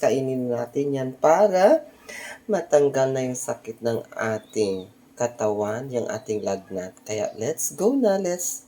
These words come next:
eat. Thank you so much. Mukbangan na. Okay, so ayan guys, kahit wala tayong ganang kumain, ah, dapat is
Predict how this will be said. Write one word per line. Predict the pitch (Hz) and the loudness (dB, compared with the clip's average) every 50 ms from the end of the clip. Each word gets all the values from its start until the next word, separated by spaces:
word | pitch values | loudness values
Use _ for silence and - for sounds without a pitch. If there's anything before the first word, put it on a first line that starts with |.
| - | -6
eat. | 143 156 147 147 143 147 143 143 143 - - - - - - - - - - | -4 -4 -2 2 2 2 2 0 -2 -6 -12 -20 -20 -20 -20 -20 -12 -2 0
Thank | 139 139 139 139 | 0 0 0 0
you | - 127 | -4 -6
so | 123 - - 135 139 156 | -6 -2 2 4 4 4
much. | 185 185 165 151 147 147 147 143 - - | 4 2 2 2 2 2 2 0 -2 -2
Mukbangan | 127 123 120 120 - - 110 98 98 98 104 110 120 | 0 0 0 -2 0 0 0 2 2 2 0 0 0
na. | 131 151 175 190 208 220 220 214 208 202 196 196 190 185 185 185 185 - - - _ _ - - - - - _ - | 0 0 2 2 2 2 2 2 2 2 0 0 -2 -2 -4 -6 -8 -12 -20 -20 _ _ -20 -20 -20 -20 -14 _ -4
Okay, | 123 127 - - - 139 139 135 135 - - - | -4 -4 -4 -2 2 2 2 2 2 -2 -10 -14
so | _ - - - | _ 0 2 2
ayan | 139 170 170 170 170 165 | 4 4 2 -2 -4 -6
guys, | 165 - 151 151 156 160 156 - | -4 -2 -2 0 0 -2 -4 -6
kahit | - - 151 147 143 139 147 151 143 139 139 - - - - - - - - | -2 0 0 0 0 2 6 6 6 6 4 0 -8 -20 -20 -20 -20 -6 0
wala | - 151 156 156 151 | 2 4 4 4 4
tayong | - 151 151 147 147 139 | 6 6 6 6 6 4
ganang | 139 135 131 131 135 135 135 | 2 2 2 0 0 -4 -4
kumain, | 135 - 127 127 127 127 131 143 147 - - 135 131 127 127 135 135 135 - - - - - - - | -4 -2 0 0 2 0 0 -2 -4 -4 -4 -4 -2 -2 -4 -4 -8 -10 -16 -20 -20 -20 -20 -12 -6
ah, | - 139 131 127 123 123 123 | -4 -2 0 0 0 -2 -2
dapat | 120 131 131 127 - - 127 127 127 - - | -2 -2 -2 -2 -4 -2 -2 -4 -4 -6 -6
is | - 110 127 123 123 123 120 120 - - - | -4 -4 -2 0 0 -2 -2 -4 -8 -12 -14